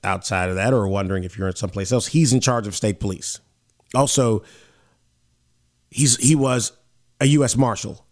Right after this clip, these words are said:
here and a longtime citizen of Caddo Parish. He ran for sheriff in this last election cycle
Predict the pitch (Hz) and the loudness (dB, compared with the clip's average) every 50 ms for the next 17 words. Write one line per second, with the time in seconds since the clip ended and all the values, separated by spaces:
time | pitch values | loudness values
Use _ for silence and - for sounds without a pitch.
0 | _ _ - - 135 113 98 - - _ _ _ _ _ _ _ _ _ _ _ | _ _ -6 -2 -2 -2 -2 -4 -12 _ _ _ _ _ _ _ _ _ _ _
1 | _ _ _ _ _ _ _ _ _ _ _ _ _ _ _ _ _ _ - - | _ _ _ _ _ _ _ _ _ _ _ _ _ _ _ _ _ _ -4 0
2 | 120 113 120 131 135 131 - 131 127 110 - - 131 117 110 - - 95 85 87 | 2 4 4 4 2 0 0 0 -2 0 0 0 0 0 0 0 -2 -2 -2 -4
3 | - _ _ _ _ _ _ _ _ _ _ _ _ - 110 104 - 120 113 107 | -8 _ _ _ _ _ _ _ _ _ _ _ _ -2 -2 0 2 2 2 2
4 | 104 104 90 - 104 92 82 69 - - - - - _ _ _ _ _ _ _ | 0 0 -2 -2 -2 -2 -4 -6 -10 -14 -18 -20 -20 _ _ _ _ _ _ _
5 | _ _ _ _ _ _ _ _ _ _ _ _ _ _ _ - - 160 151 151 | _ _ _ _ _ _ _ _ _ _ _ _ _ _ _ 2 4 6 6 6
6 | 147 143 - - 135 120 - - 269 247 160 104 - - - - - 110 113 113 | 4 2 0 0 2 2 4 4 4 4 2 0 -4 -8 -8 -4 0 2 2 2
7 | - - 113 113 107 107 101 - - - 123 123 135 - - - 107 98 - 95 | 2 2 0 0 0 -2 -4 -6 -4 -2 0 0 0 0 0 0 0 0 0 -2
8 | 82 82 - - - - | -4 -4 -6 -10 -14 -14